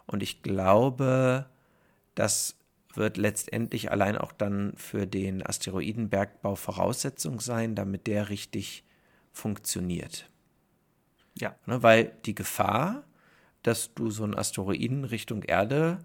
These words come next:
Speaker 1: bewegst und ihn dann doch nicht rechtzeitig gebremst bekommst oder, ähm, ein bisschen daneben zielst, also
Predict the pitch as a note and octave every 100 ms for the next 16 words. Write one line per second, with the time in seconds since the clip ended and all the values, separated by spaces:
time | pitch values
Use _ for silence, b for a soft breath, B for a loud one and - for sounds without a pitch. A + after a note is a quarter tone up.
0 | b b b b b b _ - B2 A2
1 | B2 E3+ - - - - A#2+ G2 A2 G2+
2 | G#2+ - - - F3 E3 - E3 E3 D#3
3 | - - C3 - A#2 D#3+ - - D#3 -
4 | D#3+ F#3 - - - A#2 A#2 A2 A2+ B2
5 | B B B B B B - G#2+ G#2+ G#2+
6 | A#2 A#2 - A#2+ A2 G2+ - _ - -
7 | G2 G#2 B2+ D#3+ - D#3+ E3+ E3+ - -
8 | G#2+ A2 G#2